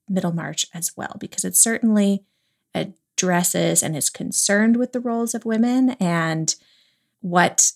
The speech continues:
options they had access to. Um, but the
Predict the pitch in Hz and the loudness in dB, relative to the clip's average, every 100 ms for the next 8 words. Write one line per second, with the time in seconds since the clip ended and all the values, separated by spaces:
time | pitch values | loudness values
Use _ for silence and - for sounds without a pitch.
0 | - 170 170 202 196 185 170 175 175 - | -2 0 2 4 4 4 0 -2 -6 -8
1 | - 175 - 233 - - 269 285 320 320 | -6 0 0 4 4 2 0 -2 -6 -12
2 | - _ - 202 190 180 180 196 190 - | -20 _ 0 4 6 4 2 2 0 -4
3 | _ _ _ 202 190 190 185 185 - | _ _ _ 6 6 6 4 2 0